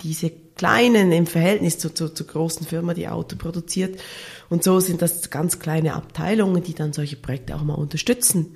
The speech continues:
Klar, weil es sie tatsächlich, glaube ich, interessiert. Ich glaube, das ist ehrliches Interesse, aber natürlich auch ein gewisser Druck dann vielleicht wieder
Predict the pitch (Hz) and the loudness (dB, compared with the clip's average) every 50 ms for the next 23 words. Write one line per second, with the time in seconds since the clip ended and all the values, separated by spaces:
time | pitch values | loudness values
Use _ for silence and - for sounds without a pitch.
0 | - - - 214 214 175 156 151 - 156 156 165 180 180 165 - - 175 165 - | -12 -2 2 4 4 4 4 4 4 4 4 6 4 4 2 0 -2 -4 -2 -2
1 | 175 165 - - 180 202 202 220 - - - 175 170 170 165 - 165 156 - - | -2 -2 0 2 0 0 0 -4 -6 -2 -2 0 0 0 -2 -2 -4 -4 -4 -6
2 | 156 - - 311 392 - - - - _ _ _ _ - - - 190 - 196 190 | -6 -4 -4 -6 -6 -6 -12 -20 -20 _ _ _ _ -14 -6 -4 -2 2 2 2
3 | 180 - - 185 202 214 196 202 202 - 190 180 170 - 165 165 180 208 - - | 2 2 0 2 2 0 0 0 -2 0 0 0 0 0 0 0 2 2 2 0
4 | 302 294 - - - - - - - - - - - 175 175 175 185 180 175 180 | -2 -4 -6 -12 -16 -16 -14 -14 -16 -18 -12 -2 0 2 4 6 6 6 6 6
5 | 190 185 180 175 160 165 165 175 165 - 175 160 160 156 - 165 - - 190 247 | 6 4 6 6 4 4 4 2 0 0 2 0 0 0 0 -2 -2 -2 -2 -2
6 | 349 - - - 180 180 180 180 - 165 160 - 170 165 - - 175 160 185 | -2 -4 -6 -4 -2 -2 -2 -2 -4 -4 -2 0 -2 -2 0 0 0 0 2